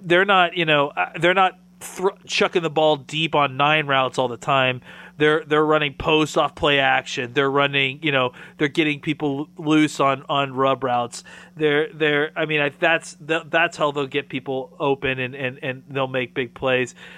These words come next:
I mean, th-, they'll throw the occasional play action bootleg to, you know, Go-, Goodwin, who is, you know, track speed fast and can get down the field. But <clears throat> I think that mostly what they're trying to do is scheme guys coming across the field on play action,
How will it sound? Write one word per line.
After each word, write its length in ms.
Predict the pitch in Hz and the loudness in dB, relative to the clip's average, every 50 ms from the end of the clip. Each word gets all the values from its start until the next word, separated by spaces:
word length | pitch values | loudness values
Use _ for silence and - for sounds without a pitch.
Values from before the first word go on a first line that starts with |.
| - - | -8 -2
I 60 | 165 | 0
mean, 120 | 165 170 156 | 0 0 0
th-, 100 | 185 - - | 0 -2 0
they'll 280 | 147 175 185 190 196 | 2 2 2 2 2
throw 260 | 180 - 190 180 180 | 0 0 0 2 2
the 260 | 175 170 151 147 147 175 | 2 0 -2 -2 -2 -2
occasional 640 | 143 - - 165 165 160 143 156 156 147 139 - - - - - - | -2 0 0 0 0 0 0 0 0 0 0 0 -4 -12 -20 -18 -12
play 240 | - - 170 160 160 | -4 0 2 2 4
action 300 | 165 160 - - 165 143 | 2 0 0 -4 -4 -2
bootleg 420 | 143 156 160 160 156 156 151 139 - | 0 0 0 2 2 0 0 0 -2
to, 220 | - 147 143 147 156 | -4 -4 -4 -4 -6
you 100 | 147 131 | -10 -8
know, 40 | |
Go-, 220 | 123 135 156 156 175 | -4 0 0 0 0
Goodwin, 480 | 175 143 156 160 156 151 151 147 139 | 0 0 0 0 2 2 0 -2 -2
who 220 | 135 143 135 135 156 175 | -2 -2 -2 -2 -2 0
is, 320 | 160 143 139 123 - - - | 2 2 0 0 -2 -8 -6
you 80 | 185 156 | -2 0
know, 160 | 139 131 - - - | 0 0 -2 -6 -8
track 360 | - - 170 165 170 160 - | -2 0 2 2 2 0 -4
speed 380 | - - - 160 147 139 127 | -10 -8 -6 -4 -4 -4 -4
fast 560 | - - 160 156 147 135 127 135 135 - - - - - - - - - | -4 -2 0 2 2 2 2 0 -2 -6 -16 -20 -20 -20 -20 -20 -14 -8
and 240 | - 156 147 135 131 | -4 -4 -4 -4 -6
can 160 | - 143 143 | -8 -6 -2
get 160 | 139 - 151 | -2 -2 0
down 220 | - 151 143 143 139 | 0 0 0 0 -2
the 60 | 123 | -6
field. 500 | - - 170 165 160 143 135 131 123 120 | -8 -4 0 0 0 0 0 -2 -4 -4
But 160 | 143 131 131 - | -4 -4 -4 -6
<clears throat> 60 | - | -6
I 380 | - 180 185 151 - - 160 156 | -6 -6 -6 -6 -6 -6 -4 -4
think 240 | - - 175 165 - | -2 -2 -4 -2 -2
that 160 | 160 147 139 - - _ _ _ _ _ _ _ - _ _ - _ _ _ _ _ - | -4 -4 -4 -6 -16 _ _ _ _ _ _ _ -20 _ _ -20 _ _ _ _ _ -2
mostly 400 | 147 151 170 165 - - 160 143 | 0 2 2 2 0 -2 -2 0
what 160 | 143 147 - | 0 0 0
they're 100 | - 143 | -2 -4
trying 240 | 135 - 151 143 135 | -2 -2 -2 -2 -2
to 60 | 135 | -4
do 360 | 127 - 135 131 127 123 120 - - - - - - - - | -4 -4 -4 -2 -2 -4 -4 -8 -14 -20 -20 -20 -20 -8 -4
is 180 | 170 151 143 | -2 -2 -2
scheme 440 | - - - - 160 156 156 151 147 | -4 -8 -8 -4 -2 0 0 0 -2
guys 380 | 135 147 139 139 139 139 135 - | 0 0 2 2 2 2 0 -2
coming 240 | - - 147 139 135 | -4 -6 -4 -4 -4
across 340 | 123 - 139 135 147 - | -2 0 0 0 0 -2
the 80 | - 123 | -4 -10
field 460 | - - 135 131 131 127 131 131 127 - | -10 -6 -2 0 0 0 0 -2 -4 -4
on 140 | 135 131 120 | -4 -4 -4
play 260 | - - 143 131 127 | -2 0 0 2 2
action, 520 | 127 123 120 120 - - 131 120 120 120 | 2 0 0 -4 -6 -8 -8 -8 -10 -12